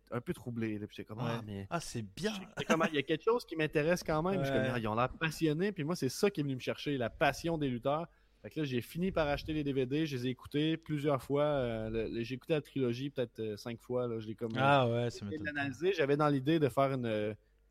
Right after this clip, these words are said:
Speaker 1: une chronique là-dessus, mais je, j'étais pas, je, je considère encore que je m'y connais pas assez pour. Là, maintenant, je pourrais, je pense,
Speaker 2: Ouais,
Speaker 1: là.
Speaker 2: je
Speaker 1: Il y a,
Speaker 2: pense, ouais.
Speaker 1: il y a un an, j'étais pas capable de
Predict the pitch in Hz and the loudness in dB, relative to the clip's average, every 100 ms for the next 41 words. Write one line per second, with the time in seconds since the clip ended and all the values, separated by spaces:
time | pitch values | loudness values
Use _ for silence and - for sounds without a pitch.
0 | _ 131 127 - 139 156 180 135 120 - | _ -2 -2 2 4 4 2 2 0 -2
1 | 196 180 117 117 110 - 120 151 143 - | -4 -2 -2 -4 -4 -2 2 4 4 2
2 | - 113 - - 120 123 120 151 151 131 | -4 -12 -12 -14 -10 -4 -2 2 2 2
3 | 147 151 127 120 - 123 120 - - 165 | -2 -2 -4 -4 -2 -2 -4 -4 2 6
4 | 143 131 151 147 127 123 117 107 180 202 | 6 2 -2 -4 -2 -2 -2 2 4 4
5 | - 156 - - 110 101 - 101 139 202 | 0 -2 -4 -4 -4 -4 -6 -4 4 6
6 | 220 131 117 113 208 - - 101 123 147 | 6 4 2 2 2 0 -6 -6 2 4
7 | 160 156 156 160 175 - 120 147 147 123 | 4 4 4 2 2 0 -2 0 2 2
8 | 139 139 123 113 110 107 107 110 104 | 4 2 2 2 2 2 0 0 -2